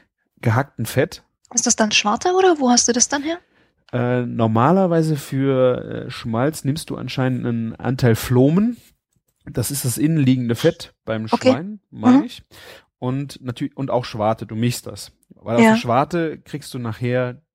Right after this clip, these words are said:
Speaker 1: die Grieben auch hin.
Speaker 2: Ja.
Speaker 1: Und die Flomen zerlaufen einfach. Also da hast du, wenn du das
Speaker 2: Okay.
Speaker 1: erhitzt, hast du wirklich nur flüssiges Fett und
Speaker 2: Mhm.
Speaker 1: es wird dann fest. Und bei dem, bei der Schwarte kommt nachher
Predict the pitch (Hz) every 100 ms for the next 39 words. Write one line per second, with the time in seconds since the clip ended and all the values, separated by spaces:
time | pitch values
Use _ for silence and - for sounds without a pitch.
0 | _ - 110 104 110 123 147 160 180 175
1 | 208 233 269 _ _ - - 226 220 262
2 | _ 123 123 123 - 135 156 170 - 131
3 | 123 131 123 95 - 101 - 110 110 120
4 | - 117 117 113 240 233 214 - 113 143
5 | - - 135 - 120 120 - - - 123
6 | 131 - 135 127 120 - 190 - _ _
7 | - 233 254 311 - 131 110 104 143 214
8 | - - - - - - 120 107 117 117
9 | 110 110 110 113 107 120 139 160 - -
10 | 127